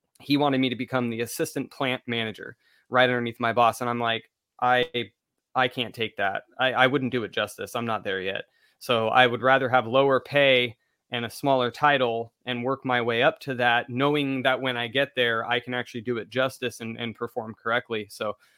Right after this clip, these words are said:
hopefully that's around the corner as well. Um, but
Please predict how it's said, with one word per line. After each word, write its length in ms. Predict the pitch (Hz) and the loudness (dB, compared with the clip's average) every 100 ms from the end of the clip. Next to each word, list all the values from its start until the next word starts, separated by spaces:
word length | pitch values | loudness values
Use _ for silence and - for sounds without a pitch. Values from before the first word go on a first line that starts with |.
| _ _ - | _ _ 6
hopefully 340 | 180 185 185 | 6 6 6
that's 200 | 170 160 | 6 6
around 200 | 170 156 | 4 2
the 60 | 147 | 0
corner 300 | 156 151 143 | 0 0 -2
as 120 | 120 | 2
well. 360 | 135 147 160 - | 4 4 2 -4
Um, 520 | 127 123 120 113 107 104 _ _ | -2 0 0 -2 -6 -12 _ _
but 300 | 127 120 110 | 2 2 0